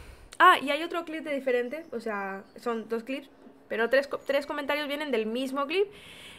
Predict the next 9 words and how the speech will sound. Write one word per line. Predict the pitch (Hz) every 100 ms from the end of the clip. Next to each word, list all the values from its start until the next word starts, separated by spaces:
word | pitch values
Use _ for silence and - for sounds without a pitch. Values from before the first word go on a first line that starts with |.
| -
que | 285
uno | 285 302 311 311
pone, | 330 330 269 202 196 - - - -
"Ah", | 254 330 - - - - - - - - - -
ya | -
está, | 175 226 262 - - - - - -
porque | 202 202 190 - 247 - 262
<laughs> | 262
cuando, | 302 262 262 277 285